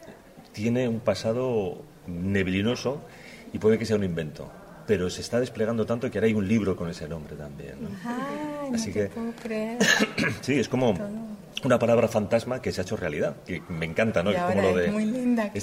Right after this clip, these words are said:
Speaker 2: claro.
Speaker 1: palabra existe o no existe". No existía, pero se ha hecho, se ha materializado, ¿no?
Speaker 2: Todo el mundo la, la
Speaker 1: Sí,
Speaker 2: dice.
Speaker 1: pero mi palabra favorita es petricor,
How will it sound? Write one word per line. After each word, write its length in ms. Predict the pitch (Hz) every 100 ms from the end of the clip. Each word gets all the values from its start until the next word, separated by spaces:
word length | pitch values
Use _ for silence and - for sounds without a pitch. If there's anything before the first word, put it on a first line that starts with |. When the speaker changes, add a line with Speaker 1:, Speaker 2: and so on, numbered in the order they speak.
| 247
Speaker 2:
claro. 60 |
Speaker 1:
palabra 280 | 240 143 135
existe 360 | - 156 170 151
o 20 |
no 60 | 120
existe". 440 | - 120 - 87
No 80 | 82
existía, 380 | 110 - - 147
pero 380 | 113 87 76 -
se 180 | - 87
ha 60 | 104
hecho, 280 | - 87
se 100 | 78
ha 20 | 87
materializado, 640 | 90 85 80 78 - 76 - -
¿no? 60 |
Speaker 2:
Todo 140 | - 196
el 80 | 196
mundo 300 | 196 196 185
la, 240 | 180 180
la 320 | 175 170 170
Speaker 1:
Sí, 80 | 170 180
Speaker 2:
dice. 200 | - - 175
Speaker 1:
pero 160 | 190 190
mi 100 | 95
palabra 280 | 95 127
favorita 460 | 135 131 113 131 123
es 100 | 117
petricor, 540 | - 95 73 73 80